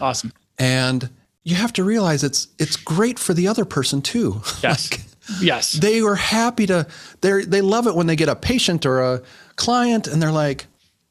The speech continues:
Speaker 2: "Why is this like this? Why is that like that?" I mean, you're not like, "I really shouldn't tell you that, otherwise you will be certified as a fitness trainer." Like, that's not what it is. It's like,
Speaker 1: <laughs>
Speaker 2: "Oh, I'm so happy you're interested in that. Let me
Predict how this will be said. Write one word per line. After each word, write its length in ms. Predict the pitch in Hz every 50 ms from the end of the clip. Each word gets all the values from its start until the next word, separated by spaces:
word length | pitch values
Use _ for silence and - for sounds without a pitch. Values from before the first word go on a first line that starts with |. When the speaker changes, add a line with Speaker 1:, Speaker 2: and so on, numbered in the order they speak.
| _ _ _ _ _
Speaker 2:
"Why 220 | - 147 156 185
is 160 | 220 214 190 208
this 220 | 294 277 - -
like 180 | 180 143 123 -
this? 220 | 123 104 98 -
Why 180 | 120 123 180 202
is 80 | 196 196
that 140 | 220 196
like 140 | 170 139 120
that?" 160 | - 110 117 - - 185 -
I 60 | - 160
mean, 180 | 170 170 170
you're 140 | 175 185 208
not 220 | 208 190 170 -
like, 260 | 151 147 139 135 123 - - - - - - -
"I 80 | - 101
really 280 | 101 92 104 98 95 87
shouldn't 260 | - 110 107 95 -
tell 160 | 120 120 110
you 60 | 107
that, 180 | 101 101 98 98
otherwise 380 | 98 104 101 104 101 98 98
you 80 | 113 143
will 100 | 160 131
be 100 | 98 107
certified 600 | 95 - 120 107 98 98 - 107 98 98 95 98
as 140 | 92 90 -
a 60 | 98
fitness 360 | - - - - - 101 95
trainer." 340 | - - 117 110 107 - -
Like, 220 | - 170 170 175 -
that's 340 | - - - 233 - - -
not 160 | 240 - -
what 120 | 208 165
it 60 | 156 175
is. 180 | 175 196 185
It's 140 | 202 190 -
like, 160 | 220 190 151
Speaker 1:
<laughs> 40 | 196
Speaker 2:
"Oh, 160 | 233 262 269
I'm 120 | 240 226 220
so 180 | - - 247
happy 300 | 233 202 240 233 226 - 220
you're 140 | 214 208 202
interested 420 | 233 262 - 254 196 - - 170
in 80 | 160 156
that. 180 | 151 139 120
Let 80 | 143 165
me 40 | 185